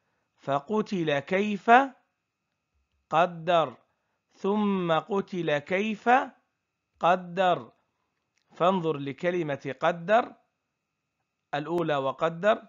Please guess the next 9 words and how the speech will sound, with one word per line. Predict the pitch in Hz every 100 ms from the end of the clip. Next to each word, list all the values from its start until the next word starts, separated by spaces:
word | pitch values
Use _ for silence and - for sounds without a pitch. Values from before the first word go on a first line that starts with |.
| _
ثم | - 151 139
نعيدها | 139 135 156 151 143 147 123
قدر | 156 156 135 127 117
قدر، | - 165 170 190 214 - _ _ _
تكررت | 131 - 170 160 156 156 147
معي | 151 147 156 165
ثلاث | - 135 147 165 165
مرات. | 165 151 147 143 143 - _ _ _
هذا | - 139 170 190 208 240 254